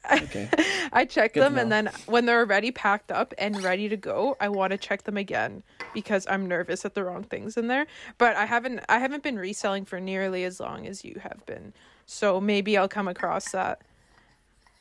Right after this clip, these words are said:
Speaker 2: What do you,
Speaker 1: Oh.
Speaker 2: if you guys rece-, were in that guy's position, what would you do? Would you message Canadian Grails and say, "Hey, you sent me mochas by accident," or would you just play it off and hope he doesn't notice?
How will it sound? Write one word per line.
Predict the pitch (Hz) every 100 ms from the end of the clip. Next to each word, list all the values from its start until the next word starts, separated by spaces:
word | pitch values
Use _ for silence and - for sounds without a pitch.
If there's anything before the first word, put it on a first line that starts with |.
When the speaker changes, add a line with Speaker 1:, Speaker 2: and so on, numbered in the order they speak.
| - - -
Speaker 2:
What | 226 240
do | -
you, | 262 269
Speaker 1:
Oh. | 226
Speaker 2:
if | 220 -
you | 220 247
guys | 277 320 311
rece-, | 302 - - 226
were | 226
in | 220 208 220
that | 247
guy's | 240 240 -
position, | 302 214 180 - 240 294 - _ _
what | - 208 220 220
would | 247 208
you | 220 214
do? | 185 135 - - _
Would | - 214 233
you | 262
message | 262 202 - 233 -
Canadian | 220 214 196 226 226
Grails | 190 180 208 285 - - - _
and | - 233
say, | 226 220 208 196 - - - - -
"Hey, | - 247 233 240
you | 233 233
sent | - 226
me | 233
mochas | 220 190 190 240 226
by | 247
accident," | 247 262 - 294 320 359 - -
or | 220
would | 214 214
you | 226
just | 240 -
play | - 233 202
it | 202
off | 190 202
and | 208
hope | 202 202
he | 214
doesn't | 185 190 185
notice? | 165 170 - - -